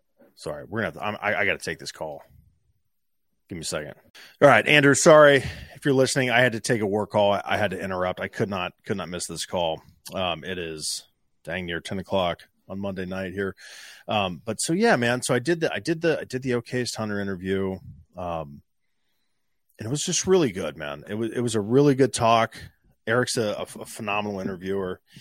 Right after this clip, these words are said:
And it, at one point, like, he, he had made a comment about,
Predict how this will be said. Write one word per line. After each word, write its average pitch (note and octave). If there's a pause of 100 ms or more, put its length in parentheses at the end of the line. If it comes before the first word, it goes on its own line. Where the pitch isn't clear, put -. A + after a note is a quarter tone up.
(600)
And F#2 (1120)
it, A#2
at G#2+
one D#3+
point, B2+
like, A2+
he, D3+
he -
had C#3+
made B2
a A#2
comment A2+
about, F#2+